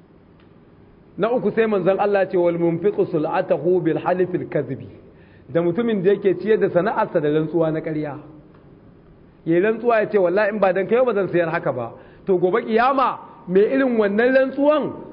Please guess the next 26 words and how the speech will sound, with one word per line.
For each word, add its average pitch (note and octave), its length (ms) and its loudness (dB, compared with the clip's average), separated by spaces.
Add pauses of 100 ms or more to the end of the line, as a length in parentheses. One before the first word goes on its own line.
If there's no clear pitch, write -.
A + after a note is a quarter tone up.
(120)
wallahi F#3+ 500 0
Allah G3+ 340 0
ba D#3+ 140 0
zai G3+ 160 2
kalle F3+ 300 0
shi D#3+ 100 -6
da E3 120 2
idan F#3 200 2
rahama F#3+ 420 -2
ba, A3 280 2 (440)
Allah G#3+ 300 2
ba F3+ 120 0
zai G3+ 120 0
tsarkake G3+ 420 0
shi A#3 80 -4
ba, G#3 80 2
kuma A3 180 0
yana G#3 180 0
cikin F3+ 160 -6
azaba D3+ 340 -2
mai B2 100 -4
radadi. B2+ 420 -10 (360)
Allah G#3+ 240 2
ya F#3 60 4
mana G#3+ 180 0
kariya. B2 400 -2